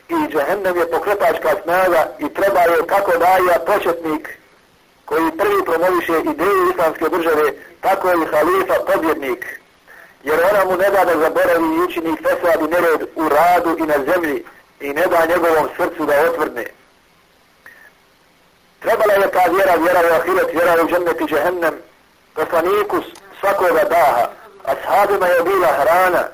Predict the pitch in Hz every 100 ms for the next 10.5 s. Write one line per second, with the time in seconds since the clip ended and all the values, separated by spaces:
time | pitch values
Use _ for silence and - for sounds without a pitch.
0 | - _ - 156 392 - 170 - 151 135
1 | 185 175 170 160 151 147 165 180 170 156
2 | 147 156 165 151 175 156 151 147 139 135
3 | 165 147 123 - - - - - 135 185
4 | 190 175 214 - 175 170 185 170 165 156
5 | 143 180 170 - 359 381 381 - - 339
6 | - - - - - - 208 - 165 151
7 | 143 131 - 180 151 117 - 104 - _
8 | _ _ _ _ _ _ _ _ _ -
9 | _ _ _ _ _ _ _ _ _ _
10 | _ _ _ -